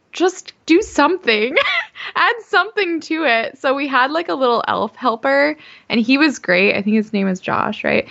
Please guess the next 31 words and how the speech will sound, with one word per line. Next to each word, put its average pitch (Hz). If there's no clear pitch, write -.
And 214
he 240
was, 254
like, 190
adding 190
little 190
details 180
to 170
the 160
sand, 262
and, 185
like, 175
we 240
were 262
trying 233
to, 269
like, 185
extend 175
our 170
work. 160
Our 240
landscape 370
was 269
large, 214
but 208
the 226
actual 269
structure 233
was 190
pretty 226
small. 190